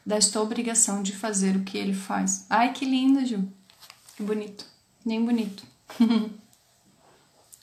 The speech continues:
É. E isso é o, é o melhor, é quando a gente faz por consciência, não faz com raiva, não faz com,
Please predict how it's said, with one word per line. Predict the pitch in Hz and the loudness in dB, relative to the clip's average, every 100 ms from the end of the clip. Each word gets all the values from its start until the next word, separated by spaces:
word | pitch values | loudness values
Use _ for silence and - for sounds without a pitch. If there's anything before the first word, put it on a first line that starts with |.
| - | -10
É. | 208 196 190 - _ _ _ _ _ _ _ _ _ _ _ _ - - - - | -2 0 -2 -8 _ _ _ _ _ _ _ _ _ _ _ _ -14 -12 -14 -10
E | 240 247 262 | 2 6 8
isso | 330 - | 6 6
é | 294 - 240 | 4 4 4
o, | 247 - | 2 0
é | 233 | 2
o | 233 | 4
melhor, | 247 311 262 220 | 2 4 6 6
é | |
quando | 214 220 202 214 | 4 2 2 4
a | 220 | 4
gente | 226 220 226 - 240 | 4 4 4 4 2
faz | 240 - 233 208 214 262 277 | -2 2 8 10 10 8 2
por | - 262 | 0 -6
consciência, | - 262 247 - 285 277 254 262 - 196 | 0 2 6 6 8 6 8 8 6 4
não | 202 | 2
faz | 196 208 208 | 4 4 4
com | - 226 | 4 2
raiva, | 226 220 208 208 196 208 208 196 - _ _ _ _ _ | 6 8 8 4 2 0 -2 -6 -20 _ _ _ _ _
não | 202 196 | -2 -2
faz | 190 202 202 | 2 2 2
com, | - 214 208 202 190 196 190 190 - - | 0 -2 0 4 4 6 4 2 -2 -8